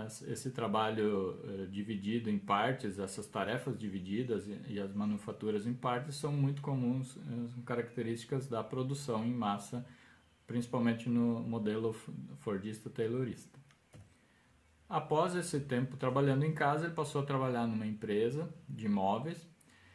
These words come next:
E o interessante é que o José relata que o patrão fez algumas adaptações, principalmente um carrinho, para ele conseguir se deslocar dentro da, da fábrica. O que chama a atenção também é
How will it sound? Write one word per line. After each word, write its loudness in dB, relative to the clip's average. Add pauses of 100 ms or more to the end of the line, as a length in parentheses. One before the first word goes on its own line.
(380)
E -2
o 2
interessante 2
é 2
que 0
o -2
José -2
relata 4
que -4
o 0
patrão -2
fez -2
algumas 0
adaptações, 0 (320)
principalmente -4
um 0
carrinho, 0
para 0
ele 0
conseguir -4
se -8
deslocar -2
dentro -4
da, -4
da -8
fábrica. 0 (720)
O -6
que -10
chama 2
a 2
atenção 2
também 0
é -4